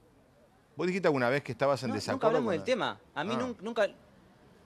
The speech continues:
Speaker 2: No, no. Cuando
Speaker 1: Ah.
Speaker 2: pasó lo de la noche de Mirta, y a mí me preguntaban, están en YouTube, así que yo no miento. Yo decía, Natacha dice que, Natacha vio las pruebas. Me preguntaban, ¿vos viste las pruebas? No.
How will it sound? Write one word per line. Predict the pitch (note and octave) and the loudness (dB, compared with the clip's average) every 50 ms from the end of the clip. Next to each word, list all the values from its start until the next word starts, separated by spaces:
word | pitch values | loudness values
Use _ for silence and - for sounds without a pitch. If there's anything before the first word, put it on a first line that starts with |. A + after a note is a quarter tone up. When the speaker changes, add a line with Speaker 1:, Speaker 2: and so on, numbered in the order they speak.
| _ _ _ _ _ - C5 B4+ - - - - - - - _ - - _ - - - - - - | _ _ _ _ _ -20 -20 -20 -20 -20 -20 -20 -20 -20 -20 _ -20 -20 _ -20 -20 -20 -20 -20 -18
Speaker 2:
No, | - F#3 A#3+ G3+ B2+ G#2+ - - - - | -16 -14 -14 -14 -14 -18 -20 -20 -16 -10
no. | G3 B3+ C4+ F#3 A#2+ - - _ | -6 -4 -4 -4 -6 -10 -12 _
Cuando | - E3+ F3+ G3 | -2 -2 0 0
Speaker 1:
Ah. | G3+ F#3+ - - | -2 -4 -2 2
Speaker 2:
pasó | - G3 F#3+ - C4+ D4 | 2 2 2 2 -2 0
lo | C#4+ A#3 | 0 2
de | F3+ D#3+ | 2 2
la | D3 C#3+ | 2 2
noche | D#3 G3+ G3 - F3+ | 0 -2 -4 -2 -2
de | D#3 C3+ | -2 -2
Mirta, | C3+ E3+ A3+ A#3+ - - E3 C#3 A2 - - - _ - - - - - - | -2 -4 -6 -6 -2 0 0 0 0 -2 -12 -20 _ -20 -20 -20 -20 -18 -10
y | - C#3 | -6 -6
a | D#3 | -4
mí | G#3+ | -2
me | A#3+ A#3+ F#3 | -2 -4 -4
preguntaban, | D#3 D3 C#3 C#3 C#3 C#3 C#3 A#3 B3+ C4+ A3+ E3+ C3 A#2 G#2 - _ - - - - - - - - - - - | -2 -4 -4 -4 -4 -2 2 4 4 6 4 2 2 -2 -8 -14 _ -20 -20 -20 -20 -20 -20 -20 -20 -20 -20 -14
están | - B2+ - - A3 A3+ G#3 F#3 E3 C#3 | -14 -8 0 0 0 0 0 -6 -8 -6
en | D3+ D3+ D3+ | -6 -4 -4
YouTube, | D3 D3+ D#3+ - A#3+ G3 B2 G2 - - - - - - - - | -2 -2 0 2 2 2 2 -4 -10 -20 -20 -20 -20 -20 -12 -4
así | A#2 A#2+ A#2+ - E3+ | -4 -4 -2 -2 -2
que | - D#3 - | -2 -2 -2
yo | - G#3 | -2 -2
no | F#3+ F3+ | -2 -2
miento. | G#3 G#3+ F3+ C3 C3 A#2 G#2+ - _ - - - - _ - | -4 -6 -6 -4 -4 -6 -6 -8 _ -20 -20 -20 -20 _ -12
Yo | - - A3 | -4 0 2
decía, | A3+ A3 F#3 - - D#3+ C3+ A#2+ - - - - _ _ _ - | 2 2 2 0 0 0 0 0 -2 -6 -18 -20 _ _ _ -10
Natacha | - D#3 E3+ F3 - B3+ A#3 - - F#3+ F3+ | -2 -2 -2 0 0 -4 -4 0 2 0 2
dice | E3+ G#3+ G#3+ - - - F#3 D#3 | 0 -2 -8 -8 -6 -8 -8 -8
que, | - - C#3+ B2 G#2 - - - - - - - | -4 -4 -4 -4 -4 -6 -14 -20 -20 -20 -12 -4
Natacha | D3+ D3+ D3+ - G#3+ G#3+ G#3+ - F#3+ | -4 -4 0 0 -2 -2 0 0 0
vio | F3+ F3+ F#3 F#3+ | 0 0 0 2
las | F3 E3+ D3 | 2 2 0
pruebas. | - F3 E3 D3 C3 A#2+ A#2 G#2 - - - - - | 2 0 2 2 2 2 0 -2 -6 -12 -20 -16 -8
Me | - C3+ B2+ | -6 -4 -2
preguntaban, | D3+ D3+ D#3 D#3+ E3 E3+ F3 D#3 C#3+ C3 C#3 | 0 0 0 2 4 6 6 6 6 4 2
¿vos | G3+ A#3 | 2 2
viste | B3+ C4+ G#3 A3+ | 2 4 4 6
las | F#3+ F3+ | 6 6
pruebas? | F#3 A#3 C4 C4 A3 E3 C#3 - | 6 8 8 8 8 6 4 0
No. | C3+ C3+ D#3 G3 G#3 F3 C#3 - | -10 -12 -6 -2 -2 -2 -2 -2